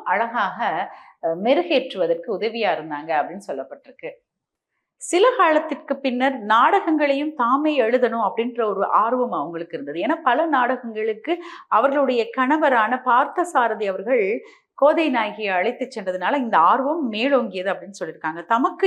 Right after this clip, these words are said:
எழுத தெரியாத நிலையில தமது தோழியான டி சி பட்டம்பாள் அவர்களுடைய உதவியை நாடியிருக்காங்க.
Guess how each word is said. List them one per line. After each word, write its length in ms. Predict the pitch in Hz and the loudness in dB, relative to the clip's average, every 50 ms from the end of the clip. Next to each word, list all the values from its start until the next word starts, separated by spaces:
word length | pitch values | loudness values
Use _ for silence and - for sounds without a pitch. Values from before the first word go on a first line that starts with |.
| 311 233 | 2 4
எழுத 360 | 214 220 277 339 359 349 359 | 4 4 4 4 2 0 0
தெரியாத 500 | - 311 277 269 277 269 262 240 226 214 | 0 -2 0 2 2 2 2 2 2 -2
நிலையில 420 | 196 185 202 208 220 214 240 262 | -4 -4 -4 -4 -2 0 -2 0
தமது 320 | 254 233 214 220 214 226 220 | -2 -2 -4 -4 -6 -6 -2
தோழியான 580 | - 240 240 247 269 277 277 269 262 254 254 254 | 0 0 2 2 2 2 0 0 0 0 0 -4
டி 160 | 262 262 269 277 | -4 -6 -6 -6
சி 160 | 262 - 269 240 | -6 -10 -10 -4
பட்டம்பாள் 580 | - - 214 - - - 330 330 302 277 247 202 | -2 -2 -2 -2 0 -2 0 4 4 4 4 4
அவர்களுடைய 380 | 185 185 - 196 185 180 175 175 | 0 -2 -4 -6 -8 -8 -8 -10
உதவியை 380 | 180 185 226 233 240 247 233 | -8 -6 -6 -6 -6 -6 -6
நாடியிருக்காங்க. 600 | 185 165 156 160 160 151 - - 156 147 160 160 | -4 -4 -4 -4 -6 -10 -4 -4 -4 -2 -2 -8